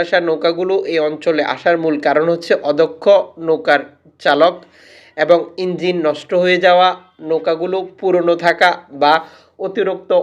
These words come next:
অভিবাসী বোঝাই করাই মূল কারণ হিসেবে বহু গবেষণা প্রতিষ্ঠান দায়ী করছে। সামাজিক যোগাযোগ মাধ্যমে তীব্র প্রতিবাদ চলছে তিউনিসিয়ার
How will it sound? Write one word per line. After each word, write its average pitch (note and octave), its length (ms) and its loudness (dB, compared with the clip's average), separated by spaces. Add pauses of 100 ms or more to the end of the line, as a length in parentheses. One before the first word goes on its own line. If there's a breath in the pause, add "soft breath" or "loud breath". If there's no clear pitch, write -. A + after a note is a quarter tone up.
(120)
অভিবাসী F#3 560 0 (280)
বোঝাই D#3 380 0
করাই E3+ 260 4 (300)
মূল E3 140 -6 (120)
কারণ D3+ 200 0 (100)
হিসেবে F#3 300 -2 (560 loud breath)
বহু E3+ 280 2 (140)
গবেষণা E3 460 0
প্রতিষ্ঠান D#3+ 520 -2 (420)
দায়ী C#3+ 260 4
করছে। C3 280 -2 (760 soft breath)
সামাজিক E3+ 380 0 (100)
যোগাযোগ G3+ 300 2 (100)
মাধ্যমে G#3 320 0 (100)
তীব্র E3 260 -2 (600)
প্রতিবাদ D#3+ 360 0 (100)
চলছে E3 320 0 (200)
তিউনিসিয়ার D#3 580 2